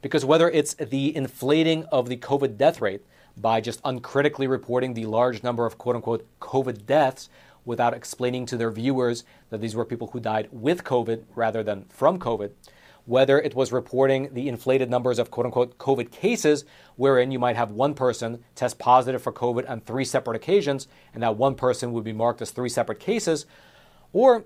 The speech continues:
we can go back even further and say that when the media tries to convince you that Iraq has weapons of mass destruction and is an imminent threat to the homeland here,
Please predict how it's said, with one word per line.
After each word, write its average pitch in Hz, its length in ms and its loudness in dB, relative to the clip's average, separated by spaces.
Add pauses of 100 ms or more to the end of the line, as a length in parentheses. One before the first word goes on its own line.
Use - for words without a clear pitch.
we 170 80 -8
can 196 160 0
go 185 120 4
back 180 220 6
even 180 160 -2
further - 360 2 (240)
and 123 120 -6
say 156 280 2
that 143 260 4 (320)
when 131 160 -4
the 135 80 0
media 180 320 2
tries 143 380 2
to 139 60 -8
convince 131 440 -4
you 101 220 -6 (280)
that 120 380 0
Iraq 131 520 6
has 120 200 -2
weapons 123 400 -2
of 107 100 -8
mass 120 240 -2
destruction 120 680 -2 (100)
and 120 200 -8
is 123 100 -6
an 123 180 -6 (180)
imminent 143 340 -2
threat 127 180 2
to 127 100 -6
the 110 100 -2
homeland 120 400 -2
here, 170 360 4